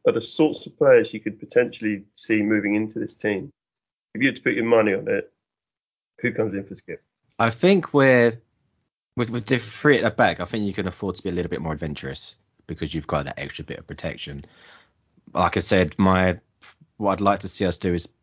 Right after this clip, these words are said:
Speaker 2: sign another defensive midfielder moving forward, but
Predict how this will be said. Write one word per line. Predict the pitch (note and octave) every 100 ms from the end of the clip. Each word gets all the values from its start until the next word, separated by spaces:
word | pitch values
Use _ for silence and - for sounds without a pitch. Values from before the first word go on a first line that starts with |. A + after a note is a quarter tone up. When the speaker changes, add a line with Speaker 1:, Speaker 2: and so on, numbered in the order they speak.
| _ -
Speaker 2:
sign | G2+ F2
another | E2 F2 E2
defensive | D#2+ - E2+ E2+
midfielder | E2 - D#2+ D#2+
moving | E2 D#2
forward, | - F#2 F2 D#2+ -
but | F2+ E2 D#2